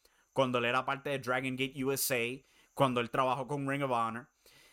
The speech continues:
Él parece estar bien, pero bien, bien entusiasmado con la idea de poder visitar a A E W regularmente. ¿Quién sería su oponente? Eso sería tremenda pregunta. Podría ser un Jon Moxley.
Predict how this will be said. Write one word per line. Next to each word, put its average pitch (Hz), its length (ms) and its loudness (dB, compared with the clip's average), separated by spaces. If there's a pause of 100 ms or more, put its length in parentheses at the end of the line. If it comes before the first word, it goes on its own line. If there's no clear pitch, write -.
(240)
Él 131 240 4
parece 151 400 2
estar 160 340 -4
bien, 143 340 -2
pero 147 220 2
bien, 123 240 -4
bien 180 180 -2
entusiasmado 160 640 -2
con 143 160 -4
la 117 80 -2
idea 120 360 0
de 123 240 -2
poder 110 260 -4
visitar 147 460 -2
a - 20 2
A 147 60 2
E 139 180 -4
W 143 260 -2
regularmente. 123 880 -4 (600)
¿Quién 147 200 0
sería 185 240 4
su 208 140 -2
oponente? 196 600 -4
Eso 156 180 -2
sería 185 240 0
tremenda 147 360 0
pregunta. 120 400 -4
Podría 107 300 -2
ser 135 160 -2
un 139 140 -2
Jon 120 260 2
Moxley. 175 640 -2